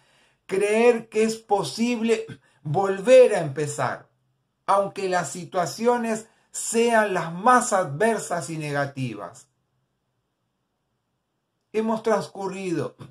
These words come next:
como familia una situación difícil, una situación triste,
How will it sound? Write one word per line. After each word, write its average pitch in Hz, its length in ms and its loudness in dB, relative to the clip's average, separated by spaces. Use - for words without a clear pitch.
como 151 300 -4
familia 143 640 -4
una 254 340 -2
situación 202 880 -6
difícil, 208 960 -4
una 269 280 2
situación 220 720 -2
triste, 208 640 -4